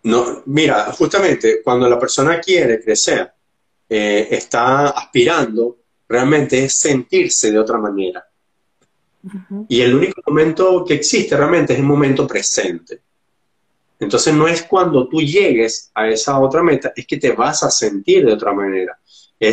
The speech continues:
Speaker 1: decir, sí, hay, hay algo que te dice como de, "Wow, e-, es, es valioso, qué rico estar aquí". Pero todo eso es de una construcción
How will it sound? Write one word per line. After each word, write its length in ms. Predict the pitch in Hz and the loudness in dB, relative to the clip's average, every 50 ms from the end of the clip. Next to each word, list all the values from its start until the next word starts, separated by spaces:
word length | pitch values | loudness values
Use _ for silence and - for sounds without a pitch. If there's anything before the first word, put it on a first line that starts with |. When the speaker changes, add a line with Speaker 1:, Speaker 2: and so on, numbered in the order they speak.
| 113 - | 0 2
Speaker 1:
decir, 160 | 151 127 - | 0 0 0
sí, 300 | - - - 143 143 127 | 0 0 0 2 2 2
hay, 200 | 104 104 104 107 107 | 2 0 -2 -2 -2
hay 200 | 104 104 110 120 | -2 0 2 2
algo 280 | 123 131 139 151 147 | 2 4 4 4 2
que 120 | - 127 123 | 2 -2 -4
te 100 | - 101 | -4 -4
dice 440 | 101 104 107 - - 143 143 - _ _ _ _ _ _ _ _ | -4 -4 -4 -4 -2 -4 -4 -4 _ _ _ _ _ _ _ _
como 320 | - - 110 107 107 104 | -6 -2 0 2 2 4
de, 440 | 104 104 101 98 98 98 98 98 95 | 4 4 4 4 2 2 2 2 2
"Wow, 580 | 92 95 113 143 156 143 - 107 98 92 78 - _ _ _ _ _ _ 104 | 2 2 2 2 2 2 2 0 0 -2 -4 -8 _ _ _ _ _ _ -14
e-, 140 | 101 107 117 - | -14 -12 -8 -4
es, 460 | 113 110 120 120 117 - - - _ _ _ _ _ _ _ _ _ - - - _ _ _ _ _ | 0 0 0 0 -2 -6 -12 -18 _ _ _ _ _ _ _ _ _ -16 -16 -16 _ _ _ _ _
es 140 | - 110 123 | -4 -2 0
valioso, 720 | 143 131 120 120 127 131 131 127 123 - - 107 101 101 - | 0 0 2 2 2 4 2 2 0 -2 -6 -8 -10 -6 -2
qué 100 | 113 113 | -2 0
rico 320 | 113 131 135 131 127 - | 2 2 0 0 -2 -4
estar 220 | 113 - - 117 117 | -8 -8 -6 -4 -4
aquí". 340 | 117 117 - 120 113 - _ _ _ _ _ _ _ - | -4 -4 -4 -4 -4 -6 _ _ _ _ _ _ _ 0
Pero 260 | 123 117 117 120 120 | 2 2 2 2 2
todo 280 | - 131 139 147 151 156 | 2 2 4 4 4 2
eso 320 | 156 156 - 175 175 165 - | 2 2 2 0 0 0 0
es 140 | 131 127 | -2 0
de 80 | 131 147 | 0 0
una 200 | 151 160 156 151 | 0 2 0 0
construcción 1000 | - 143 135 123 120 - - - - - - - - 202 208 165 127 110 110 - | 0 0 -2 -2 -2 -6 -12 -18 -14 -12 -6 -2 0 0 2 2 0 -2 -6 -10